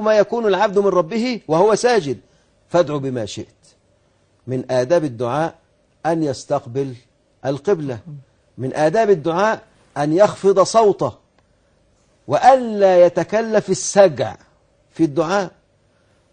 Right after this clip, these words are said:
البعض في دعائه يكون خاتمة الدعاء: "يا أرحم الراحمين، يا أرحم الراحمين، يا أرحم الراحمين"، حتى يقول: "وأهلك الظالمين برحمتك يا أرحم الراحمين". وليس من المناسب أن يقول:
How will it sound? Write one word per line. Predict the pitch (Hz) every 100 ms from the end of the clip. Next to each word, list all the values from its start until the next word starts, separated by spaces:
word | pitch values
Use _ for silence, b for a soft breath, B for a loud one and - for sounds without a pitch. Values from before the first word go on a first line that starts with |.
| _ 139
البعض | 139 131 175 147 165 170 139 _ _ -
في | 147
دعائه | 131 120 127 147 143 160 151 - _ _ _ _ _ _ _
يكون | 120 113 156 156 131
خاتمة | 131 120 156 139
الدعاء: | 123 104 127 160 151
"يا | 151
أرحم | 151 127 143
الراحمين، | 131 131 120 123 139 139
يا | 131 139
أرحم | 120 131 131
الراحمين، | 120 107 131 147
يا | 139
أرحم | 139 135 143
الراحمين"، | 120 127 170 202 - b b
حتى | 160 165 151
يقول: | 139 - 160 156 - b -
"وأهلك | - 147 156 156 156
الظالمين | 131 120 139 143 160 147
برحمتك | 135 113 131 143 -
يا | 123 127
أرحم | 117 123
الراحمين". | 113 123 107 98 _ _ _ _ _ _ _ _ _
وليس | 90 143 160 139
من | 135
المناسب | 127 120 123 127 135 -
أن | 170
يقول: | 170 143 156